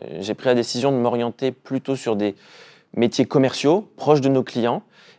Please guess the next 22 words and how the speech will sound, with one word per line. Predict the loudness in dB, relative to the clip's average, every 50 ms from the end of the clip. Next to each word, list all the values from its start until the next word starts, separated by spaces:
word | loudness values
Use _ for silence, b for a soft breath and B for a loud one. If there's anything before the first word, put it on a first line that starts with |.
| b _ _
Et, | 4 4 6 6
euh, | 6 6 6 6 4 2 2
l'objectif | 2 2 0 0 -2 -4 -6 -4 0
aujourd'hui | 2 2 4 2 2 2 0 2
de | 2 2 2
mon | 2 2 0 0
poste, | 2 2 2 2 2 -2 -12 -20 -20 _
c'est | -8 -4 -2 0
de | 0
convaincre | 0 0 -2 0 0 0 -2 -2 -2
les | 0 0 0
clients | 0 0 0 0 2
d'Orange | 2 2 2 2 0 -2 -4 -8 -14 -10
qu'on | -6 -4 -4 -2
est | -2 -4 -6 -6
l'acteur | -6 -8 -8 -4 0 0 2
le | 2 2
mieux | 0 0
placé | 0 -2 -4 -2 -2 -4 -6
pour | -4 -2 -2
les | -2 0 -2
accompagner | -2 -4 -4 -4 -4 -4 -2 -4 -4 -6 -8